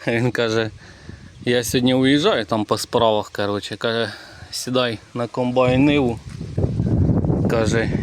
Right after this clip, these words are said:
"і їдь коси". Каже: "Попробуй, як воно". Та що, щас попробуємо. Якби головне нічого тут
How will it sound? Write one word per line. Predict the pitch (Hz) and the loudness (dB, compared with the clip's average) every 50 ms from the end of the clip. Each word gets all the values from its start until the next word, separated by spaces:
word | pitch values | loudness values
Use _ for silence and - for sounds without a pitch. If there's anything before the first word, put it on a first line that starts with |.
| - - | -2 -2
"і | |
їдь | 123 123 127 131 - - - | -2 0 -2 -2 -2 -2 -2
коси". | - 117 - - - - - - - - - - - - - - - - - - - - - - - - - - - - - - - - - - - - - - - - | -2 -2 -2 -2 -2 -2 0 0 -2 -2 -4 -4 -4 -4 -4 -4 -4 -4 -4 -4 -4 -4 -4 -4 -4 -6 -6 -6 -6 -4 -4 -2 -2 -2 -2 -2 -4 -4 -6 -8 -6 -4
Каже: | - 117 110 104 - | -2 -2 -2 0 0
"Попробуй, | 123 120 - - 123 127 117 110 113 113 | 0 0 0 2 0 2 2 2 0 0
як | 110 107 104 - | 0 -2 -2 -2
воно". | 113 113 107 104 95 - - - - - - - - - | -2 -2 -2 -2 -4 -6 -10 -10 -8 -8 -8 -8 -10 -10
Та | - 170 | -8 -8
що, | 151 - - - 113 104 101 - - - - - - - - - - - - - | -6 -6 -4 -2 -2 -4 -4 -6 -12 -16 -20 -20 -20 -20 -20 -20 -20 -20 -20 -10
щас | - - - 151 139 131 - | -6 -4 -2 -2 -2 -4 -2
попробуємо. | - - 135 117 - 135 123 123 117 110 117 113 110 107 107 107 - - - - - - - - - - _ _ - - - | 0 0 0 2 2 2 2 2 2 2 2 2 2 2 0 -2 -6 -10 -18 -20 -20 -20 -20 -20 -20 -20 _ _ -12 -6 -4
Якби | 120 117 113 113 117 120 | -2 -2 0 0 0 0
головне | 117 120 120 117 113 113 113 113 | 2 2 2 2 2 2 2 2
нічого | 110 113 110 - - 123 117 | 2 0 0 0 0 0 0
тут | 107 - 113 110 - | 0 -2 -6 -8 -10